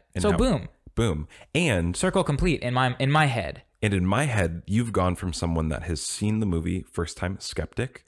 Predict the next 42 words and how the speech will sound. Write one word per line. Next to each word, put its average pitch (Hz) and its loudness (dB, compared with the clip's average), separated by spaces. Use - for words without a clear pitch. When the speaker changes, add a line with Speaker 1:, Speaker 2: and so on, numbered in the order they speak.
Speaker 2:
Mm-hmm. 135 0
Speaker 1:
became 95 -2
enthralled 87 -2
with - -8
it. 90 -2
And 87 0
then 95 2
now 87 0
you 87 -2
n-, 82 0
can 85 -2
quote 73 -2
it, 76 -4
you 85 -8
know 80 0
the 80 -4
lines, 73 -2
"You're 80 -2
an 73 -6
avid 87 -4
fan, 82 -4
you're 82 -2
willing 82 -2
to 80 -6
talk - -8
about 120 -2
it. - -6
But 113 0
when 90 0
you 85 2
watch 82 0
it, 73 -6
you're 82 -4
not 78 -2
completely 78 -4
engaged." 71 -6
And 85 -2
I 80 -2
think 98 -4
that's - -4
okay. - -6
Speaker 2:
Yeah. 202 2